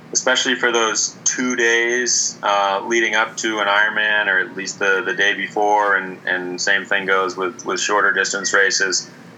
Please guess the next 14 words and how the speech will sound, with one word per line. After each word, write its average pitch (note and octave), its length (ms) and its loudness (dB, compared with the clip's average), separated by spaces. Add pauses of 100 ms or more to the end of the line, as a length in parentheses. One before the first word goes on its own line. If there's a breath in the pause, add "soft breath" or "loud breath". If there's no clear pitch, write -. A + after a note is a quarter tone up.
(120)
Um, F2+ 520 2 (100)
you G2 120 -10
know, F#2+ 120 2
you F#2 200 0
want G2 360 0
to, F#2+ 500 -2
uh, F#2 320 2 (340)
really A#2 380 2
try G#2+ 560 2
to G2 500 -8 (280)
make G#2 200 -2
sure G#2 300 2
that F#2 280 -2
you're, F#2 460 0